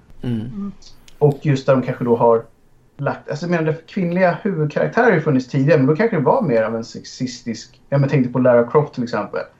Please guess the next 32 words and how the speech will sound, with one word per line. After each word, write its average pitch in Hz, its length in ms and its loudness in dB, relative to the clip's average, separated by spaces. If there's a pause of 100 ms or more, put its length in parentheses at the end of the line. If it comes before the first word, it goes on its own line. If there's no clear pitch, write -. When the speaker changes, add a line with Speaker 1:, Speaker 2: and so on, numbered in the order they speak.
(380)
Speaker 3:
Första 156 640 2 (640)
versionerna 135 600 2
av 120 460 0
den 151 560 2 (400)
kvinnliga 113 440 -2
tre 123 300 -2
D-figuren 117 460 2
var 117 120 8
egentligen 127 460 2 (100)
ett - 120 -14
antal 120 420 2
bröst 143 440 2
och - 140 -4
någonting 107 540 -2
annat - 340 2
som 208 100 -4
gick 190 80 -6
omkring. - 180 -2 (420)
Speaker 2:
Mm. 180 160 -2 (480)
Speaker 3:
Medan 127 320 4 (100)
då 110 300 4 (400)
de 120 340 2
två 123 340 2
nya 156 340 4
spelen, 107 420 0
där 165 120 6
är 240 100 8
ju 160 80 0
egentligen 117 440 -2
en 117 180 -2 (100)
helt 165 460 0
normal 127 800 2